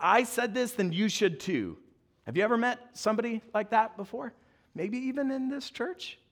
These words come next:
possibly. Now, in the church today,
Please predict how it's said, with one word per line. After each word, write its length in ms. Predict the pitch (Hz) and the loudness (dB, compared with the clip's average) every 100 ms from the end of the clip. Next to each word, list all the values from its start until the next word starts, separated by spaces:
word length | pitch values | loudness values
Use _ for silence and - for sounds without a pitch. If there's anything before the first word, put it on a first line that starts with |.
| _ _ _ _ _ | _ _ _ _ _
possibly. 440 | 156 196 254 226 - _ _ _ _ _ _ _ _ _ - | -8 -8 -10 -16 -16 _ _ _ _ _ _ _ _ _ 4
Now, 160 | 185 | 4
in 180 | - 240 | 6 6
the 80 | 226 | 6
church 440 | - 285 311 - | 6 4 4 2
today, 520 | 220 156 104 104 147 | 0 2 2 2 0